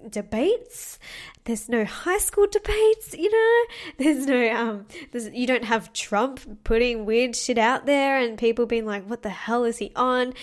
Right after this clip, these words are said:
You know? And, and there's a reason why we have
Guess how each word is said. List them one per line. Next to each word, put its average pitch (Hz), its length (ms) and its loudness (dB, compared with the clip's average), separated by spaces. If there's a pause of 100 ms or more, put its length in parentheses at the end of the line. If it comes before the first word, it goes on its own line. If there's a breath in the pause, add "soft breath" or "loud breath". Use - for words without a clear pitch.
(140 loud breath)
You 285 120 -4
know? 269 180 -2 (380 loud breath)
And, 277 300 -2 (200)
and 262 300 -4 (180)
there's 277 300 4
a 269 100 0
reason 254 480 0
why 208 200 0
we 208 140 -2
have 208 540 -2